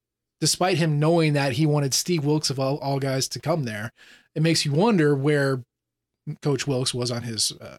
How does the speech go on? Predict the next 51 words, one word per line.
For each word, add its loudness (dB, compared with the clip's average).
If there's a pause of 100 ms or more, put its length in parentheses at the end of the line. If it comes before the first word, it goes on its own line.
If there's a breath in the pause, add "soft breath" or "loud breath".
on -12
his -10
list -4
of, -12
you -18
know, -20 (580 loud breath)
was -8
he -8
the -12
first? 0
Was -6
he -16
the -20 (420)
thirty-first? -2
We -10
don't -14
know. -4 (480 soft breath)
Um, -8
but 0
it -2
sounded 2
like 2
that's -2
the -8
guy 2
that -2 (400)
Eli -4
Drinkwitz -4
really, -6
really -8
wanted. -4 (540 soft breath)
Uh, -4
so 0
that's 2
kinda 2
weird. 0 (120)
And 2
now 2
we're 4
in 2
a 2
situation 2
where 0
he's 0
gonna 0
have -2
to -6
make -2
another -4
hire. -4 (460 soft breath)
Um, -4